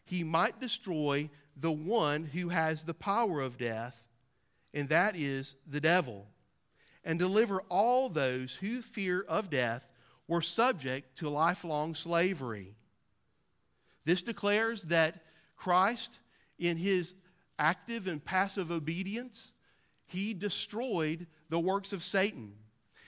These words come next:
In First John three eight, we read, "The reason the Son of God appeared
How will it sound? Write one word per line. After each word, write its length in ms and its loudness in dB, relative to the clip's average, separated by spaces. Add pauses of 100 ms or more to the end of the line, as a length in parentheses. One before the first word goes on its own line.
(160)
In 160 2
First 320 0
John 300 4
three 340 -2
eight, 300 4 (240)
we 160 0
read, 480 0 (180)
"The 120 2
reason 840 -2
the 160 0
Son 320 2
of 140 2
God 320 4
appeared 580 -4